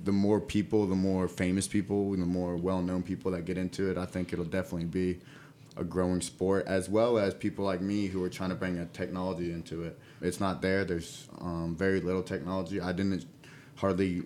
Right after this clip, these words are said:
pay attention to bows for five years while I was working for flooring, and I got back into it, and it's all the same. There wasn't much that's changed, um, which even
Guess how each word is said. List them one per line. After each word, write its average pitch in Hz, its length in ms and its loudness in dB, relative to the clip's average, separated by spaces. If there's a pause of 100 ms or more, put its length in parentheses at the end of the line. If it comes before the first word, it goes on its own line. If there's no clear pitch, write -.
(120)
pay 98 140 2
attention 98 340 0
to 92 40 0
bows 95 320 2
for 87 120 -6
five 90 320 0
years 95 340 0
while 90 120 -2
I - 20 0
was 87 100 -4
working 90 380 -4
for 85 160 -14
flooring, 98 420 -4
and 90 100 -2
I 90 60 -2
got 87 240 0
back 92 220 0
into 92 320 2
it, 92 120 2
and 87 360 -2
it's - 100 -4
all 92 120 4
the 85 80 -8
same. 87 300 -6 (300)
There 95 120 0
wasn't 95 300 0
much 92 280 -2
that's 90 180 -4
changed, 98 720 -2
um, 87 580 -4
which 85 320 -6
even 90 380 0